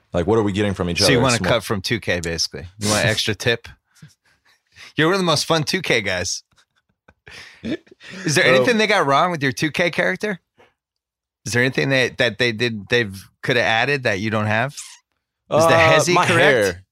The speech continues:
Speaker 1: My hair, man.
Speaker 2: Oh, the hair,
Speaker 1: They
Speaker 2: you don't
Speaker 1: gave me,
Speaker 2: like the
Speaker 1: like,
Speaker 2: hair?
Speaker 1: they gave me, like, th-, like, I was losing my hair and, like, in the back of
Speaker 2: <laughs> Your
Speaker 1: my
Speaker 2: bald
Speaker 1: hair. Like, I'm
Speaker 2: patch?
Speaker 1: just like, "Bro, I'm not losing my hair." Like,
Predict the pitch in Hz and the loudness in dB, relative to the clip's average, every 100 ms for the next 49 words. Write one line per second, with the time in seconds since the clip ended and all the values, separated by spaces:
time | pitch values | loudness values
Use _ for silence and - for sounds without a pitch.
0 | _ 151 143 120 127 110 92 107 113 110 | _ -4 -2 2 2 0 -2 -6 -4 -2
1 | 127 113 117 110 113 113 175 107 120 151 | -2 2 2 2 2 2 2 2 0 -2
2 | 185 190 180 165 - 147 147 139 135 135 | -2 0 0 -2 -6 -4 0 2 2 0
3 | 127 117 131 160 151 127 113 131 180 139 | -2 -4 -2 -2 0 0 0 2 2 2
4 | 110 107 110 101 - - - - - - | 0 -2 -4 -6 -10 -18 -18 -18 -20 -20
5 | _ 147 156 110 143 175 170 147 135 226 | _ -2 -2 0 0 2 2 4 4 4
6 | 190 185 185 190 208 147 120 226 254 139 | 4 2 2 2 0 0 2 4 4 2
7 | 208 208 151 113 143 202 160 131 104 117 | 2 0 0 -6 -4 -4 -4 -2 -2 0
8 | 202 127 87 101 98 | 0 2 2 0 0